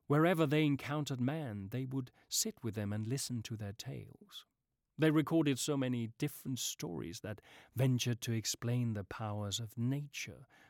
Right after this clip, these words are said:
the cruelty of mankind, and the wonder that is life. In silence they would sit with their notebooks that they made from bark or skins,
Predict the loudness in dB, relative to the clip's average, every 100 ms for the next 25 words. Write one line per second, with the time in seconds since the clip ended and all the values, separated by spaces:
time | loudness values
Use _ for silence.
0 | _ -2 -2 -4 _ -2 2 4 4 2
1 | -2 0 0 2 -2 -2 -2 0 -2 -2
2 | -4 -4 -6 -8 -16 -20 -2 0 4 4
3 | 2 0 -2 -4 -4 -4 -4 -6 -8 -10
4 | -14 -20 -20 _ _ _ _ _ _ _
5 | _ 0 2 4 4 6 6 4 2 0
6 | -2 -2 -2 -2 -4 -6 _ _ -6 -4
7 | -6 -6 -6 -6 -8 -12 -14 -14 -12 -8
8 | -4 0 4 4 2 0 -2 -2 -2 -2
9 | -6 -10 -8 -6 -6 -6 -6 -8